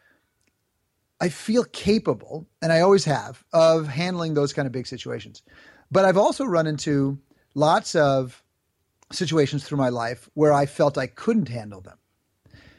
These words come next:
But I had to, you know, pull up my britches, uh, and, and increase my ability to handle the responsibility. So if you think about, let's say, take your business. I'm sure there's a lot of people listening to your program,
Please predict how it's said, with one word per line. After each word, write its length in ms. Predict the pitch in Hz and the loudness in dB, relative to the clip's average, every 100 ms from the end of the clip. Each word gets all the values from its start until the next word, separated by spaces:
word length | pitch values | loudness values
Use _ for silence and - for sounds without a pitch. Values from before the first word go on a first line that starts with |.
| _ | _
But 140 | - 170 | 2 4
I 80 | 165 | 4
had 320 | 170 190 165 | 4 2 0
to, 640 | - 170 156 147 143 151 - | -2 0 2 2 -2 -4 -10
you 100 | 196 | -10
know, 120 | 135 | -8
pull 240 | 117 175 180 | -4 2 4
up 160 | 170 | 2
my 180 | 160 147 | 0 -4
britches, 560 | 127 175 226 269 233 - _ _ _ _ _ _ - | 0 -2 -2 -6 -8 -18 _ _ _ _ _ _ -4
uh, 180 | 151 156 | 0 0
and, 380 | 180 170 165 156 - | 0 0 -2 -6 -8
and 240 | 170 165 | -6 -4
increase 480 | 165 190 175 185 160 | -2 -4 0 -2 0
my 480 | 165 156 156 151 156 _ _ _ _ - | 2 2 2 0 -4 _ _ _ _ -8
ability 420 | 131 180 190 165 | 2 4 4 4
to 120 | 156 | 2
handle 220 | 151 156 | 2 2
the 80 | 139 | 0
responsibility. 760 | 135 - 135 135 139 202 127 - - - | -2 -2 -4 -4 0 0 0 -6 -20 -10
So 120 | - | -2
if 60 | 208 | 0
you 80 | 226 | 0
think 160 | 302 | 0
about, 240 | 240 175 180 | 2 2 2
let's 140 | 202 | -2
say, 180 | 208 190 | 0 0
take 240 | 170 156 | -2 -4
your 80 | 127 | -4
business. 400 | 117 110 110 107 | -6 -8 -10 -6
I'm 80 | 135 | -2
sure 120 | 165 | 2
there's 140 | 147 | 2
a 40 | 143 | 2
lot 100 | 131 | 0
of 40 | |
people 200 | 139 127 | -2 -6
listening 220 | 127 117 | -6 -6
to 20 | 127 | -8
your 60 | |
program, 440 | 113 127 117 120 | -4 -4 -2 -4